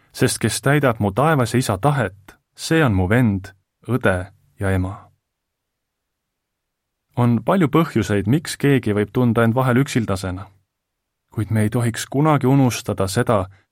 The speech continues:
et Jehova on sellistest tunnetest täiesti teadlik. Ta annab meile sellist tuge, mida me vajame, ja seda tihti just meie usukaaslaste kaudu. Meie omakorda saame väljendada talle oma tänu,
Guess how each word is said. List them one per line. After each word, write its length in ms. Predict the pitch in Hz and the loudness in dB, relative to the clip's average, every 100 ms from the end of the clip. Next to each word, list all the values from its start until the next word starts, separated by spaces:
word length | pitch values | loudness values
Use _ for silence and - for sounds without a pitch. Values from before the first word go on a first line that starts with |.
| _ - | _ -6
et 180 | 107 - | -4 -4
Jehova 460 | 92 127 143 135 | -4 0 2 2
on 80 | 113 | 0
sellistest 640 | - 117 107 - - 95 - | 0 0 0 -2 -10 -10 -4
tunnetest 640 | 117 113 98 95 95 - | 0 0 -2 -8 -14 -6
täiesti 440 | 127 139 113 - 95 | -2 0 -2 -6 -6
teadlik. 600 | 98 92 101 - _ _ _ _ _ _ _ _ _ _ - | -4 -4 -6 -16 _ _ _ _ _ _ _ _ _ _ -2
Ta 100 | 160 | 2
annab 240 | 175 147 | 2 2
meile 220 | 127 113 | 0 0
sellist 440 | 110 156 165 131 - | 0 0 2 0 -2
tuge, 260 | 143 135 | 0 2
mida 200 | 110 107 | 2 0
me 160 | 101 98 | -2 0
vajame, 500 | 123 113 92 95 - _ _ _ _ - | 0 0 -2 -8 -16 _ _ _ _ -8
ja 100 | 95 | -4
seda 300 | - 156 156 | -2 0 0
tihti 380 | 143 143 - 110 | 0 -2 0 0
just 260 | 117 - | 0 -2
meie 180 | 107 107 | -2 0
usukaaslaste 800 | 120 143 127 101 95 90 - - | 0 0 0 -2 -4 -10 -12 -8
kaudu. 400 | 110 110 95 - - _ _ _ _ _ _ _ _ _ _ _ _ - | -4 -4 -4 -12 -20 _ _ _ _ _ _ _ _ _ _ _ _ -2
Meie 240 | 131 170 151 | 2 4 4
omakorda 520 | 165 147 123 117 110 | 4 4 2 2 0
saame 340 | 120 110 101 | 0 2 2
väljendada 580 | 113 147 139 117 110 107 | 2 2 2 2 0 0
talle 260 | 110 117 104 | 0 0 0
oma 160 | 98 | -2
tänu, 380 | 95 143 147 110 | 0 2 2 -2